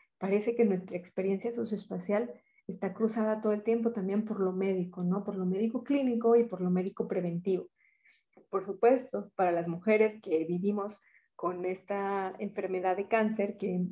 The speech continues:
que, que estamos en procesos de remisión, estamos constantemente sujetas a este nuevo estadio que es el continuum, ¿no? Entre la salud y la enfermedad. Es decir,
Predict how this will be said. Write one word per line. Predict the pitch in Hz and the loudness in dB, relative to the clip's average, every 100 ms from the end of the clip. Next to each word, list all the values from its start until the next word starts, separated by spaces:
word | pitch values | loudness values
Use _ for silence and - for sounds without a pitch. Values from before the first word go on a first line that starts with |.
| - | -4
que, | 190 175 175 175 | -2 0 0 0
que | 190 - | -2 -2
estamos | - 196 196 220 | -2 0 2 2
en | |
procesos | 214 185 202 220 196 | 2 0 -2 -2 0
de | |
remisión, | 202 185 196 - 202 208 - - _ - | 2 2 0 0 0 0 -6 -16 _ -10
estamos | - 202 240 | -2 0 2
constantemente | - 214 208 190 208 214 214 208 208 226 _ _ | 4 2 2 0 2 2 2 0 -2 -4 _ _
sujetas | - - - 233 226 214 214 - _ | -16 -8 2 4 4 -2 -4 -16 _
a | 190 190 | -6 -2
este | 190 190 214 | -2 2 4
nuevo | 214 214 208 | 6 4 4
estadio | 208 208 - 202 220 202 196 - | 2 0 -6 -2 2 4 2 -2
que | 185 175 180 | 0 2 2
es | 214 - | 0 -4
el | 220 | -6
continuum, | 220 190 185 233 220 202 180 - | -2 -4 4 6 8 6 0 -2
¿no? | 175 208 | -4 -4
Entre | - 190 180 | -2 -2 -2
la | 185 180 | -4 -2
salud | 196 185 | 0 2
y | 202 | 0
la | |
enfermedad. | 202 202 180 170 175 170 | -2 -6 -6 -4 -6 -8
Es | - | -8
decir, | 196 202 233 233 | -8 -2 -2 -2